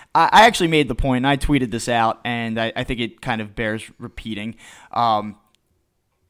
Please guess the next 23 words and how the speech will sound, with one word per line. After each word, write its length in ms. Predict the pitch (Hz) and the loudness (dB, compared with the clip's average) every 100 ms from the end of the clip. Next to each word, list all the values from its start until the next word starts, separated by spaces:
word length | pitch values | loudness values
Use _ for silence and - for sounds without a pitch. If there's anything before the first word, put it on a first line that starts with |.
| _ _ _ _ _ _ _ _ _ _ - | _ _ _ _ _ _ _ _ _ _ -6
to 120 | 220 | -2
me, 500 | 190 190 202 202 185 | 0 -2 -4 -6 -8
Segura 540 | - 160 127 170 185 | -8 -8 -6 -6 -4
is 180 | 160 139 | -6 -8
not 320 | 151 147 - | -4 -4 -4
going 240 | 147 151 143 | -8 -8 -10
to 80 | 131 | -10
be 120 | 131 | -8
the 100 | 127 | -8
guy 340 | 113 127 123 | -4 -2 -2
that 160 | 120 104 | -6 -10
gets 260 | 127 120 | -12 -12
the 220 | - 113 - | -12 -14 -12
ink, 340 | 110 90 85 - | -12 -12 -16 -10
right? 300 | 123 120 120 | -4 -4 -4
Like, 160 | 120 | -8
he's 200 | 127 151 | -10 -10
not 280 | 147 147 - | -6 -6 -6
going 280 | 143 139 139 | -6 -4 -4
to 80 | 127 | -6
get 220 | 131 - | -8 -6
the 80 | 113 | -6
headlines, 800 | 127 131 123 113 107 104 104 - | -4 -4 -4 -6 -8 -10 -14 -18